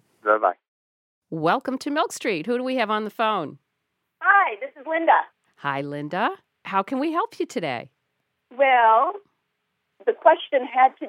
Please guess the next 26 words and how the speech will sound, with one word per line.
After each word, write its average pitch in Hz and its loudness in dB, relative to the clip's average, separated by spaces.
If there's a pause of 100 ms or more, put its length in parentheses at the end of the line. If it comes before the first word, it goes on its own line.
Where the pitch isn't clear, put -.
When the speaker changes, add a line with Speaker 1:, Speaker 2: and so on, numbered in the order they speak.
Speaker 3:
do 240 -4
with 220 2 (420)
cheesecake. 349 -2 (800)
We 196 -4
were 190 2
working 190 -6
with 175 -2 (240)
low-carb 185 4 (160)
cheesecakes 185 -10 (160)
with 165 0 (720)
the 165 -6
crust 202 2 (160)
being 175 -4
made 165 -4
out 147 6
of 143 -6
nuts. 180 0 (540)
So 175 6
it's 151 -6
gluten-free, 208 0 (460)
low-carb 175 4 (480)
cheesecake. 160 -12 (960)
And 175 -2 (420)
the 196 -8
problem 262 6
was 190 0